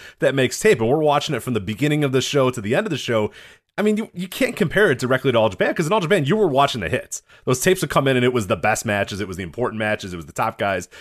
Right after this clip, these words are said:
it was that sort of stuff. You weren't slumming up and watching, yeah, the Young Bloods undercard matches very often on the tapes you'd get. Maybe you did, maybe you get a full, some full show tapes, uh, here and there, but you were usually seeing the highlights, you were seeing the best matches, the best stars,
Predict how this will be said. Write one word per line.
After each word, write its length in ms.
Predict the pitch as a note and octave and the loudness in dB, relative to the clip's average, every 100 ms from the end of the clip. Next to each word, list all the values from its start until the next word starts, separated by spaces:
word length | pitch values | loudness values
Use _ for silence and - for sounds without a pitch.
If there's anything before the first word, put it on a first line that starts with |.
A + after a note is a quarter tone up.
| - | -12
it 60 | - | -4
was 100 | A#2 | 2
that 160 | B2 - | 2 2
sort 140 | A2 | -2
of 60 | F#2+ | 0
stuff. 240 | F#3+ - | 0 0
You 100 | G3+ | 0
weren't 400 | G3+ F#3 - - | 2 0 -2 -10
slumming 380 | - G3 D3+ C#3 | -4 0 2 2
up 120 | C3+ | 2
and 120 | A#2+ | 2
watching, 320 | A2 G#2 A2 | 0 0 -2
yeah, 200 | A2+ C2 | -2 -2
the 220 | C#2 F#2+ G#2+ | -6 -10 -2
Young 240 | C3 B2 | 0 0
Bloods 260 | G#2+ G#2 A2+ | 0 0 0
undercard 380 | A#2+ - D#2 | -4 -4 -6
matches 300 | D2+ - - | -8 -14 -14
very 180 | D2 E2 | -8 -4
often 360 | D#2 D2 D#2+ D2 _ _ - | -4 -6 -12 -14 _ _ -10
on 140 | F2 | -8
the 40 | |
tapes 280 | D#2 F#2+ - | -4 -6 -6
you'd 100 | D#2 | -6
get. 180 | A#2+ G#2+ | -2 0
Maybe 220 | D3+ D3 | 0 2
you 60 | C#3 | 2
did, 180 | B2+ B2 | 2 2
maybe 200 | A#2 A2+ | 0 0
you 60 | |
get 120 | G#2+ | -2
a 160 | G#2 F2 | -2 -4
full, 160 | - E2+ | -8 -12
some 100 | F2 | -12
full 240 | - G2+ | -8 -8
show 240 | - F2+ | -4 -6
tapes, 300 | E2 E2+ D#2 - - _ | -6 -8 -10 -18 -20 _
uh, 140 | - D2+ | -8 -4
here 180 | G2+ | -2
and 140 | E2+ G#2 | -2 0
there, 160 | D3 | 0
but 140 | G2 A2+ | 0 -2
you 100 | G#3+ | -2
were 80 | A3+ | -2
usually 400 | G#3 D4 G3 F3 | -2 -2 0 0
seeing 220 | F3 C#3 | 0 0
the 80 | B2 | 0
highlights, 340 | A#2+ A2 G2+ | 0 0 -2
you 60 | A2 | -6
were 40 | |
seeing 160 | - G#2+ | -4 -6
the 60 | |
best 300 | E2+ G#2 - | -2 -2 -2
matches, 320 | G#2 F#2+ F#2+ | -6 -6 -6
the 60 | E2+ | -8
best 200 | F2+ E2 | -6 -6
stars, 340 | - F2 D#2+ | -4 -6 -6